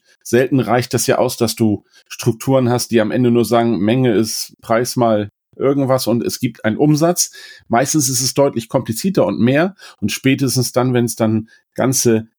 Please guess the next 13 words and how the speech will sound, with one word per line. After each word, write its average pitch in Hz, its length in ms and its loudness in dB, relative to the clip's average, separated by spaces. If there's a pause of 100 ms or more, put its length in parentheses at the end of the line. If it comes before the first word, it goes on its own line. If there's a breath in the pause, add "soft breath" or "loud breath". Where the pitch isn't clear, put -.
Bilanzen, 131 600 2
G 117 120 4
und 120 120 2
Vs 135 360 -2
abzubilden 131 580 0
geht 123 160 -2
und 110 120 0
dann 135 100 2
vielleicht 127 280 -2
noch 127 80 -2
eine 123 120 -2
Konsolidierung 127 680 0
kommt, 127 260 -4